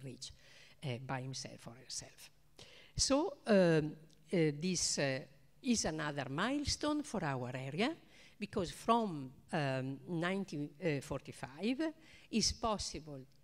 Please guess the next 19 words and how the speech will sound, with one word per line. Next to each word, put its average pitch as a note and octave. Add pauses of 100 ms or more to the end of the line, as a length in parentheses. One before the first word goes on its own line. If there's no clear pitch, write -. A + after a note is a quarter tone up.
(100)
to D3+
consider D3 (100)
to -
implement, D3 (320)
physically D#3+
implement C#3+
the D3
computers, E3+ (420)
then, D3 (340)
um, B2+ (380)
Turing F#3+ (480)
as D3+
envisaged D#3 (800)
something D3+
like D3
nine, C#3
ten D3+
years B2
before. -